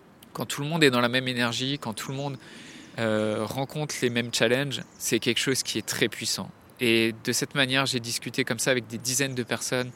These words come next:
à travers le monde en, en peut-être une heure. Euh, et c'est des personnes avec lesquelles, euh, pour certaines, je suis resté en contact.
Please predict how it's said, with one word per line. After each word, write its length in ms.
à 80
travers 360
le 100
monde 340
en, 120
en 280
peut-être 520
une 220
heure. 340
Euh, 420
et 340
c'est 160
des 80
personnes 320
avec 240
lesquelles, 400
euh, 540
pour 140
certaines, 380
je 120
suis 180
resté 260
en 80
contact. 520